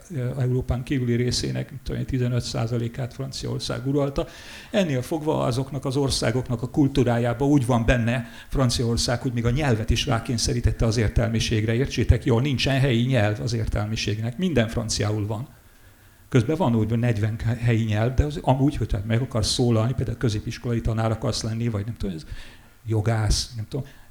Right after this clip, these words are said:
csak franciául. Tehát ennél fogva mindenki így vannak beleékelődve a francia kultúrába. Hát hova menjenek? Persze, hogy oda fognak menni. Ö,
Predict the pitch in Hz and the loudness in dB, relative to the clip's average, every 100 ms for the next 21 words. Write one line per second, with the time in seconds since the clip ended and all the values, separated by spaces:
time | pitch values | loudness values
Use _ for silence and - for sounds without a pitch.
0 | - - - 127 123 - 117 123 - - | 0 2 2 0 -2 0 -2 -2 -6 -20
1 | - _ - - - - - 143 196 214 | -20 _ -20 -20 -20 -20 -8 -6 -2 -2
2 | 165 170 160 180 220 123 131 208 185 123 | 0 0 0 2 4 4 2 0 0 0
3 | 127 135 135 123 123 127 127 117 120 120 | 0 2 2 0 0 0 0 0 2 2
4 | 117 - 127 - - 127 131 131 - 123 | 0 2 6 6 6 2 2 -2 0 0
5 | - 117 110 110 123 151 - - - - | 0 -2 -2 -2 -2 -4 -6 -20 -20 -20
6 | - 151 147 220 110 110 104 104 117 - | -12 -2 2 4 2 -2 -4 -4 -4 0
7 | - 123 107 113 110 127 107 101 127 120 | 0 0 -2 -4 -4 -4 -4 -6 -8 -10
8 | 139 139 - _ _ _ - - _ - | -12 -16 -20 _ _ _ -20 -20 _ -20
9 | - - - - - 143 | -20 -20 -20 -20 -10 -2